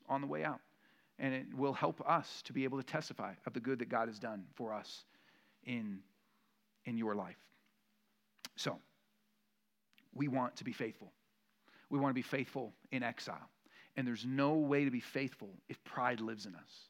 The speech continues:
It's the great sin that leads to all other sins. It's the great spiritual cancer that eats up contentment and joy and love. There's no way to be faithful with pride in our lives. We need humility.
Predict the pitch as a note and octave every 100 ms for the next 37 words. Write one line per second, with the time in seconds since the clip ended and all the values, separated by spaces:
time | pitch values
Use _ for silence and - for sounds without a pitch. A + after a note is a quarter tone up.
0 | _ _ - - _ - C3+ - B2+ A#2
1 | B2 C#3 D#3 - _ _ _ - - C#3
2 | G#2+ F#2+ _ _ C3+ B2+ C#3 C3 - C3+
3 | C3+ C3+ C3 A#2+ - G2 E2+ - - -
4 | - - C#3 - A#2 C3 C#3+ D3 - -
5 | C#3+ C#3+ C3+ B2+ - C#3 B2+ - G#2 -
6 | - C#3 C#3+ D3 - C3+ A#2 - - A#2
7 | - C#3+ C#3 B2 A2+ B2 A#2 G#2+ C#3 C#3
8 | B2 A2+ A#2 A#2 A#2 C#3 C3+ A#2+ - -
9 | - - - - C3 B2+ D#3+ E3+ E3 E3+
10 | C#3 - D3 D3+ - F2 _ _ _ _
11 | - B2+ - C#3+ A#2+ - - _ - A#2+
12 | A#2 G#2 - - - _ _ - - -
13 | B2+ C3+ C3 D3 D3+ A2+ G#2+ - _ _
14 | _ - D3 B2 G#2 D#2